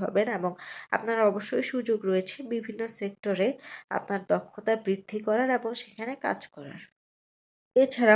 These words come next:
অন্যান্য বিষয়ের মতো সাইকোলজি পড়েও কিন্তু আপনি টিচিং প্রফেশনটাতে আসতে পারেন। সেটা হতে পারে সাইকোলজি টিচার কিংবা যে কোনো পর্যায়ে আপনি টিচিং করতে পারেন। এবং আমার মনে হয় যেহেতু মেন্টাল হেলথ নিয়ে ইদানিং অনেক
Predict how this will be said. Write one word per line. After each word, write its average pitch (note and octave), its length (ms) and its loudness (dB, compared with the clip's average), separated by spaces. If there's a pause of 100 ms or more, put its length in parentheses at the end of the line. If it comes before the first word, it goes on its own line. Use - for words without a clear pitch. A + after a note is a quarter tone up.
অন্যান্য A#3+ 300 2 (140)
বিষয়ের A3+ 360 0
মতো F3 160 -2 (140)
সাইকোলজি A#3+ 460 0 (100)
পড়েও B3 300 10
কিন্তু C#4 240 -8
আপনি C4+ 220 -6
টিচিং A3 220 -6 (100)
প্রফেশনটাতে A3 680 0
আসতে - 320 -10
পারেন। F#3+ 200 2 (100)
সেটা C4+ 280 -6
হতে C#4 240 4
পারে B3 140 4 (100)
সাইকোলজি G#3+ 500 -2 (120)
টিচার A3 340 0 (580)
কিংবা B3 260 2 (100)
যে A#3+ 160 8
কোনো A#3+ 200 6 (500)
পর্যায়ে C4+ 380 8
আপনি B3+ 200 -4
টিচিং G3+ 360 -4
করতে G3 300 -2
পারেন। G#3+ 300 2
এবং A3 220 0
আমার G3+ 300 0
মনে F#3+ 240 -4
হয় B3 180 -4
যেহেতু A#3+ 340 -4
মেন্টাল G#3+ 380 0
হেলথ A3 280 2
নিয়ে F#3+ 300 -4
ইদানিং F#3 420 -2
অনেক G3 280 -2